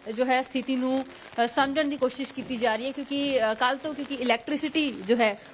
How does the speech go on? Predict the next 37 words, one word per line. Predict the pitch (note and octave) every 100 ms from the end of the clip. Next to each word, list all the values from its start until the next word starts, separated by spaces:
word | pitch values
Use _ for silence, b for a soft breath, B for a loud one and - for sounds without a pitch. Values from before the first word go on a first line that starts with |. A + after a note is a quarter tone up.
| -
ਉਸ | C#4+ -
ਨੂੰ | D#4 D4+
ਵੀ | D4+ D4
ਕੱਲ੍ਹ | - C4 C4+
ਤੋਂ | D4+
ਹੀ |
ਬੰਦ | B3 A#3 A#3
ਕੀਤਾ | B3 A#3 A#3+
ਜਾ | A3
ਚੁੱਕਾ | A3 A3+ A#3+
ਸੀ, | B3
ਸਪਲਾਈ | A#3 A3+ A3+ A3+
ਨਹੀਂ | A#3 B3
ਸੀ, | C4 B3 B B -
ਉਸ | B3 C4
ਨੂੰ | D4 D4
ਵੀ |
ਬੰਦ | C4+ B3+ B3+
ਕੀਤਾ | B3+ B3+
ਗਿਆ | A#3+ A3+
ਸੀ | A3+
ਤਾਂ | C4 A#3+ A#3
ਜੋ | C4 B3
ਹੋਰ | B3+ C#4+ D4 - A#3+
ਜਿਹੜੀਆਂ | B3+ C4+ A#3+
ਅੱਗੇ | A#3 C4+
ਫੈਕਟਰੀਜ਼ | C4+ A3 - B3 A3
ਨੇ, | A#3 A#3+
ਉੱਥੇ | A#3 - C#4+
ਕੋਈ | C4 A#3+
ਜਾਨ | A3+ G#3+
ਮਾਲ | A3 A3
ਦਾ |
ਨੁਕਸਾਨ | A3 G#3+ B3 A3
ਨਾ | G#3
ਹੋ | G3+ A3+
ਸਕੇ। | G#3+ G#3+ C4